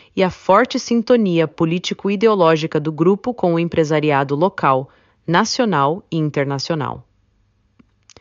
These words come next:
A pesquisa destaca que, nos dez primeiros anos do regime, o jornalismo da Folha também produziu significativas campanhas conclamando a população a seguir com otimismo os preceitos da assim chamada Revolução Democrática,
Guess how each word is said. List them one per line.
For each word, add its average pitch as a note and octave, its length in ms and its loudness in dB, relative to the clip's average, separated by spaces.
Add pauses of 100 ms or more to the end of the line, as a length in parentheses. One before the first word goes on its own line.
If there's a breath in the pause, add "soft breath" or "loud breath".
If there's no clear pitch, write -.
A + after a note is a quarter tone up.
(720 soft breath)
A G#3 80 0
pesquisa B3+ 460 -2
destaca F#3 500 -4
que, - 400 -8 (240)
nos F3 240 -2
dez F3+ 260 2
primeiros F3+ 540 -2
anos D3+ 300 -2
do D3+ 80 -4
regime, C#3 580 -4 (260 soft breath)
o F3+ 120 -2
jornalismo F3+ 600 0
da E3+ 140 0
Folha - 640 -2
também G#3 300 2
produziu A#3 420 -2
significativas A#3+ 920 -2
campanhas D#3 600 -4
conclamando E3 640 0
a D#3 60 2
população A#3+ 880 -2 (560 soft breath)
a D#3+ 100 2
seguir F3 500 0
com G#3+ 240 0
otimismo F#3+ 680 0
os - 160 -4
preceitos D#3+ 600 -4
da D3+ 100 2
assim G#3+ 260 -4
chamada D#3+ 480 -2
Revolução F3+ 760 0
Democrática, C#3 880 -6